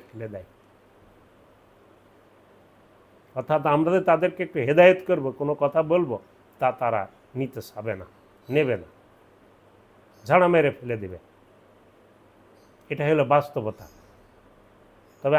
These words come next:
আমার বিশ্বাস যে সকল সমস্যারই সমাধান আছে। আমরা দানব তৈরির শিক্ষা দিচ্ছি। আমাদের যে শিক্ষা ব্যবস্থা বিশ্বব্যাপী প্রচলিত,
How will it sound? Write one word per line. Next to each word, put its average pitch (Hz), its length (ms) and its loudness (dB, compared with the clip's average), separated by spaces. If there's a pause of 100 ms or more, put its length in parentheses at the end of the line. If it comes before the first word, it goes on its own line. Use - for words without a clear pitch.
আমার 190 180 4 (100)
বিশ্বাস 226 320 -2 (640)
যে 147 80 -4 (140)
সকল 240 240 4 (140)
সমস্যারই 170 560 -2 (400)
সমাধান 190 420 0 (100)
আছে। - 160 -20 (2250)
আমরা 170 160 2 (120)
দানব 202 280 6 (100)
তৈরির 196 300 4
শিক্ষা - 340 -2
দিচ্ছি। - 320 -6 (1160)
আমাদের 156 320 -2
যে 165 60 -2
শিক্ষা 190 420 -4
ব্যবস্থা 185 340 4
বিশ্বব্যাপী 185 580 0 (120)
প্রচলিত, 180 460 -4